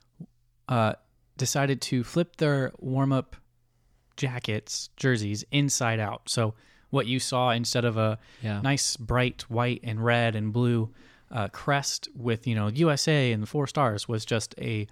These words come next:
Speaker 1: a white outline of the badge with the four stars above it. And that was in protest of the, uh, U S Soccer Federation's,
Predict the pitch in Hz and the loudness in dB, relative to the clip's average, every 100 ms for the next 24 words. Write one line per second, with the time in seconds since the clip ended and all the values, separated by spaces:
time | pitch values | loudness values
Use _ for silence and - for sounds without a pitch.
0 | _ _ _ _ - 107 104 120 131 - | _ _ _ _ -4 -4 2 4 4 2
1 | 120 123 117 113 110 113 117 107 110 110 | 2 2 2 4 2 0 0 0 0 0
2 | 101 113 107 107 107 - 107 101 - - | 2 2 4 2 0 -2 -4 -4 -8 -6
3 | 110 104 104 104 - - 110 98 113 104 | -6 -4 -4 -4 -4 -4 -4 2 0 0
4 | 104 131 139 175 - 151 180 147 120 135 | -2 0 2 2 2 0 4 4 4 0
5 | - - _ - 156 151 - 180 214 - | -10 -20 _ 2 4 4 2 4 4 2
6 | - 107 139 - - _ - _ 139 127 | -2 0 -2 -10 -14 _ -20 _ 0 2
7 | 120 110 - _ _ _ _ _ _ _ | 2 0 -14 _ _ _ _ _ _ _
8 | _ 156 117 131 131 127 120 - 87 143 | _ -6 0 2 4 2 0 -4 -8 -4
9 | 135 185 190 - - - 170 170 165 156 | 2 2 2 0 -2 -2 -2 0 0 0
10 | - 165 156 147 139 - 135 123 117 - | 2 2 4 4 4 2 2 2 0 -6